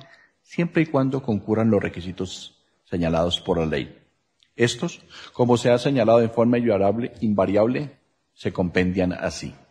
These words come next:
El poder excepcional que al juez le otorga el artículo segundo de la Ley cincuenta de mil novecientos treinta y seis para declarar de oficio la nulidad absoluta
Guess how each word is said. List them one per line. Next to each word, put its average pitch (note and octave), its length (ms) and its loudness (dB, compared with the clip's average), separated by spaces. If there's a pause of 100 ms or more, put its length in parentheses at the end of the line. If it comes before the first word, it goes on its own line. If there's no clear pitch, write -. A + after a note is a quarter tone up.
(1300)
El E3 200 -2
poder E3 280 6
excepcional A2 960 -2
que G#2 120 -4
al F2 120 -2
juez A2+ 240 -4
le C#3+ 100 0
otorga C#3+ 300 -4
el C3 60 -2
artículo A2 420 -4
segundo G#2 340 -4
de B2 60 0
la A2 60 2
Ley G2+ 120 -2
cincuenta A#2 480 -4
de A2+ 80 -2
mil G2+ 80 -2
novecientos F#2 420 -6
treinta F2+ 320 -6
y E2+ 80 -4
seis F2+ 320 -10
para F#2+ 240 0
declarar F2 480 0
de A2+ 120 -6
oficio A2+ 340 -2
la G2+ 120 0
nulidad F2+ 360 0
absoluta C#3 580 -4